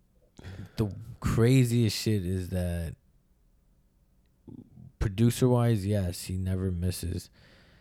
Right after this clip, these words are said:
I remember he used to be on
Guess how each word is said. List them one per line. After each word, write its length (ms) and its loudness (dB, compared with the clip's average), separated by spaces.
I 40 -4
remember 420 2
he 200 -2
used 200 2
to 60 -2
be 140 2
on 160 -2